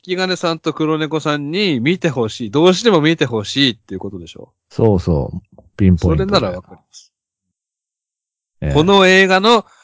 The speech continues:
Speaker 1: 大竹しのぶの演技がやばいですよっていう。
Speaker 2: うん。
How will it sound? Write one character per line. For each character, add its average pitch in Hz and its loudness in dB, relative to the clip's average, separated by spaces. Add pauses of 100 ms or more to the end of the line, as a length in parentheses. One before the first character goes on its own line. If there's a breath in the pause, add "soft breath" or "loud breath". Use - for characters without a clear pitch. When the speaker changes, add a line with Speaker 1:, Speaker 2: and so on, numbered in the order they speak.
(140 soft breath)
Speaker 1:
大 165 4
竹 175 2
し 175 -6
の 175 -2
ぶ 170 -2
の 170 0
演 175 0
技 139 -2
が 135 0
や 113 0
ば 156 2
い 147 -2
で 113 -6
す - -14
よ 117 -2
っ 123 -8 (160)
て - -20
い 80 -20
う。 87 -20
Speaker 2:
う 76 -6
ん。 69 -4